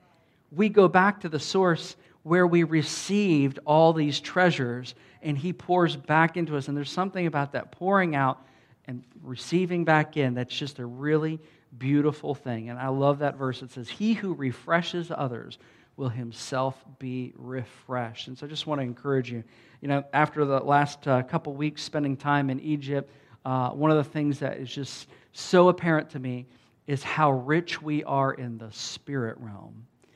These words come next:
that we have such wonderful treasures and teaching and blessing and things like that. And I'm so thankful. I wanna open up this morning in John chapter fourteen, and then I'm gonna pray. And I'm gonna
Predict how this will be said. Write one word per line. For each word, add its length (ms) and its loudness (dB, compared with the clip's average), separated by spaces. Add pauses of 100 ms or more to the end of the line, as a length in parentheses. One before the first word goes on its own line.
(260)
that 160 -6
we 280 0
have 280 -6
such 340 -8
wonderful 920 -2
treasures 640 -6
and 160 -14
teaching 500 -14
and 140 -14
blessing 500 -8
and 140 -18
things 260 -16
like 200 -14
that. 220 -12 (360)
And 80 -4
I'm 100 -2
so 240 -4
thankful. 500 -8
I 120 4
wanna 280 4 (280)
open 240 6
up 120 6
this 200 -4
morning 380 4
in 240 0
John 260 4
chapter 340 -2
fourteen, 720 -2
and 160 -2
then 80 2
I'm 80 4
gonna 160 2
pray. 440 2
And 100 2
I'm 240 0
gonna 280 2